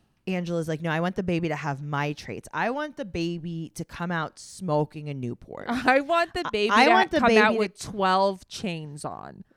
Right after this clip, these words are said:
Speaker 2: <laughs>
Speaker 1: I want the baby to come out with a tank top from, from Walmart with all of their belongings in it.
Speaker 2: I want the baby to come out with yellow hair. <laughs> It's like,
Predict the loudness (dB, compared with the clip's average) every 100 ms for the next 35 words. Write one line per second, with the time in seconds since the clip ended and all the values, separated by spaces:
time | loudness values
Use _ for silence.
0 | _ _ -6 -4 2 2 4 0 -2 -2
1 | 0 0 -2 -6 -6 -6 -2 -2 -2 -2
2 | -2 -2 -4 -10 -6 -6 -4 -2 -2 -2
3 | -8 -8 -12 -6 -4 -2 -2 -2 -2 -4
4 | -6 -8 0 2 2 0 -2 -2 -4 -4
5 | -8 -8 -12 -12 -12 -14 -16 -20 _ _
6 | 2 6 6 4 0 -4 -4 -2 0 0
7 | -2 0 0 -2 -10 -6 0 2 2 4
8 | 4 4 4 2 -2 -2 -4 -10 -14 -20
9 | _ -12 -10 -8 -8 -6 -6 -6 -8 -6
10 | -8 -8 -12 -20 -18 -18 -16 -18 -16 -18
11 | -18 _ -6 -6